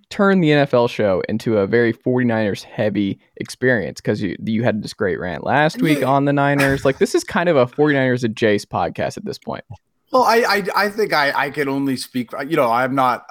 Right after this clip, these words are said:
Speaker 2: I'm not a real, I love talking about the N F L, but
Speaker 1: Mm-hmm.
Speaker 2: my, my world comes from the forty-niners for sure. But, like,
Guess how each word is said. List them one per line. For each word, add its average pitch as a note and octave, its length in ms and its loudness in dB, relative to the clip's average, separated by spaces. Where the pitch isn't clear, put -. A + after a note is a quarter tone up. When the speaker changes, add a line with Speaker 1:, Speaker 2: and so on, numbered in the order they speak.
Speaker 2:
I'm A#2+ 140 -12
not A2+ 260 -2
a - 140 -10
real, A2+ 300 -10
I C#3+ 140 0
love B2+ 580 -4
talking C3+ 480 -2
about B2+ 180 -2
the B2 100 -6
N A2+ 100 -6
F A2+ 140 -10
L, A2 180 -6
but C3 60 2
Speaker 1:
Mm-hmm. B2+ 120 0
Speaker 2:
my, A2+ 500 -4
my - 20 0
world A2 380 -8
comes G#2+ 240 -12
from A2 160 -10
the G#2 80 -10
forty-niners F#2+ 640 -14
for A#2 160 -12
sure. C3 360 0
But, G#2 200 -4
like, A2 400 -6